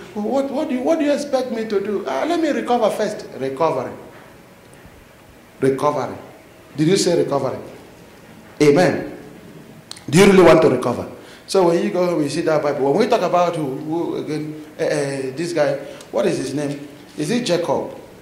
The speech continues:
Yeah, eh, if we talk about Jacob, what did he do? The father blessed him. He still has to go and work. Did you hear that?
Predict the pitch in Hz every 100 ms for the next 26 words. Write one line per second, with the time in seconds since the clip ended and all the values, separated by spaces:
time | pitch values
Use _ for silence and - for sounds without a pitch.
0 | - - - 202 160 180 185 185 269 220
1 | 190 190 185 175 170 156 240 220 208 214
2 | - - - - - - - - - -
3 | - - - 175 - - 220 214 156 165
4 | 165 - 151 127 117 135 - 196 170 170
5 | 127 139 123 110 110 - - - - -
6 | - - - - - - - - - -
7 | - - - - 180 - - - - -
8 | - - 165 254 226 180 - -